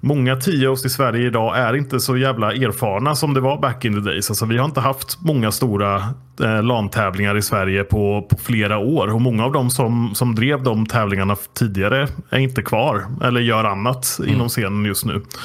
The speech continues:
Speaker 1: Så, eh, det, det, det kommer vara lite trial and error. Eh, och det, det, ja, så, så för den delen, för den sakens skull så hoppas jag att, eh, ja, men de här ad-, admin-teamet och,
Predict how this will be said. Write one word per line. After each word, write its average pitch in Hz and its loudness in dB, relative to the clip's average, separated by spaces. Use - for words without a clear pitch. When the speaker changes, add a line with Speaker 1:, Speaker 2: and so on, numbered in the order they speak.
Speaker 1:
Så, 110 2
eh, 110 0
det, 110 -8
det, 110 -2
det 113 -4
kommer 143 0
vara 127 2
lite 107 0
trial 98 0
and 101 0
error. 95 0
Eh, 101 0
och 98 0
det, 120 2
det, 131 -2
ja, 110 0
så, 110 -2
så 120 0
för - -2
den 135 0
delen, 117 0
för 127 -2
den 143 2
sakens 120 0
skull 101 -2
så 104 0
hoppas 110 -2
jag 123 2
att, 120 -4
eh, 113 2
ja, 107 0
men 110 0
de 110 0
här 104 0
ad-, 101 -4
admin-teamet 107 0
och, 110 2